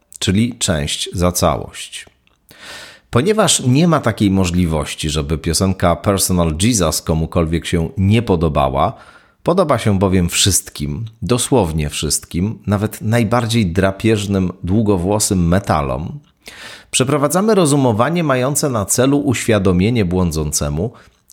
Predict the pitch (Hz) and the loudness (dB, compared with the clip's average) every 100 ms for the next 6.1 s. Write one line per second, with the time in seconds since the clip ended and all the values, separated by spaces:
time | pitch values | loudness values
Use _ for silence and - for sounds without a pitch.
0 | - 110 156 156 - 196 170 120 107 107 | -4 0 2 0 0 2 2 2 2 2
1 | 117 113 95 104 - 90 95 98 104 - | 0 -2 -2 0 0 -2 0 0 0 -6
2 | - 113 113 123 - 160 151 120 - - | -2 2 2 2 -2 -2 -2 -2 0 0
3 | 139 113 90 92 80 78 76 73 - 139 | 2 2 2 2 2 -2 -4 -6 -4 -2
4 | 117 - 87 80 98 - - - _ - | -2 -2 -2 -2 -4 -8 -20 -20 _ 0
5 | 120 180 165 165 - 165 156 - - - | 2 2 2 0 0 0 0 -2 -4 -4